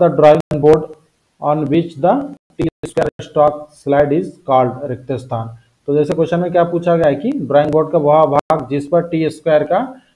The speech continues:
stock slide करता है, रिक्त, उसे रिक्त स्थान कहा जाता है। जिसका पहला option है batten, दूसरा strip, तीसरा ebony एज, ebony edge और चौथा option है none of the above।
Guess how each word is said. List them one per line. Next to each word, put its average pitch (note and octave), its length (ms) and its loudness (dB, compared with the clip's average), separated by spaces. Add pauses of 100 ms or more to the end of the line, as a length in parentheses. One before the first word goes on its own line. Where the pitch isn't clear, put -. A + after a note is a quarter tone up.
(100)
stock F3+ 400 2
slide E3 300 4
करता D#3 260 2
है, C3 380 2 (260)
रिक्त, C#3+ 260 -8
उसे D3+ 260 -2 (160)
रिक्त F3 180 -2
स्थान - 320 -4 (440)
कहा C3+ 180 2
जाता A#2 300 0
है। F#2 140 -12 (460)
जिसका D3 400 -6
पहला D#3 260 2
option E3+ 220 -4
है G3 100 -4
batten, F3 560 -2 (140)
दूसरा C3+ 340 -2
strip, D#3 520 -4 (180)
तीसरा F3 600 -6 (260)
ebony D#3 400 0
एज, F3+ 420 2 (640)
ebony C#3+ 360 -2
edge E3+ 240 -2
और C#3+ 180 -2
चौथा C#3 280 -4
option E3 260 -2
है F3+ 60 -4
none B2 260 -4
of A#2+ 80 -4
the A#2+ 160 -4
above। F#2+ 220 -8